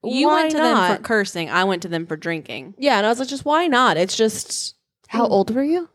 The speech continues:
Speaker 1: I was
Speaker 2: When we
Speaker 1: twenty-six.
Speaker 2: I was twenty-three.
Speaker 1: But
Speaker 2: And
Speaker 1: we
Speaker 2: so
Speaker 1: had grown up in a family with, uh, several generations of alcoholics. And then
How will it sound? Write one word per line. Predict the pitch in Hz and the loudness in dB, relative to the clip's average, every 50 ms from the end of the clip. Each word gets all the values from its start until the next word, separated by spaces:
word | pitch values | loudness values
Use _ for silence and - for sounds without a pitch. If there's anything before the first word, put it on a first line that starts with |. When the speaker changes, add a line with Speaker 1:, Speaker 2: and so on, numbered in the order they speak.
| _ - _ _ _ - | _ -20 _ _ _ -4
Speaker 1:
I | - | 0
was | 175 226 | 0 2
Speaker 2:
When | 226 | 2
we | 220 | 4
Speaker 1:
twenty-six. | 208 226 214 202 196 196 - 170 156 - - - - - - - _ _ _ | 2 2 2 2 0 0 -2 -4 -4 -4 -8 -12 -14 -14 -14 -16 _ _ _
Speaker 2:
I | - - | -4 -2
was | 185 196 190 | -2 -2 0
twenty-three. | - 208 190 185 190 185 - 107 127 175 190 - _ _ _ _ _ | 0 -2 0 0 0 0 0 0 0 -2 -4 -8 _ _ _ _ _
Speaker 1:
But | - - - | -6 0 2
Speaker 2:
And | 226 240 254 | 2 4 4
Speaker 1:
we | 277 | 4
Speaker 2:
so | 254 240 | 2 2
Speaker 1:
had | 240 254 247 | 2 2 2
grown | 240 247 233 | 2 2 4
up | 226 226 226 226 | 2 2 2 0
in | 196 | -2
a | 190 | -2
family | 190 - 196 190 190 190 185 180 175 135 | 0 0 2 2 2 2 0 0 0 0
with, | 160 180 165 165 165 - - _ _ _ _ _ _ _ | 0 0 0 0 -2 -6 -14 _ _ _ _ _ _ _
uh, | - - 165 160 - - - | -6 -2 -2 -2 -2 -2 -6
several | - - - - 202 196 190 214 220 202 | -10 -8 -2 0 0 2 2 2 0 2
generations | 180 196 185 180 180 175 170 170 - 196 175 | 2 0 2 2 2 0 0 -2 -4 -6 -4
of | 180 170 | 0 0
alcoholics. | 165 170 196 - 233 220 170 156 165 175 208 233 - - - - - - _ _ _ _ _ _ _ | 0 0 0 0 0 2 2 2 2 0 0 -2 -6 -12 -14 -14 -16 -20 _ _ _ _ _ _ _
And | - 190 190 190 185 | -2 -2 -2 0 2
then | 180 175 170 170 175 170 175 | 2 2 4 4 2 2 0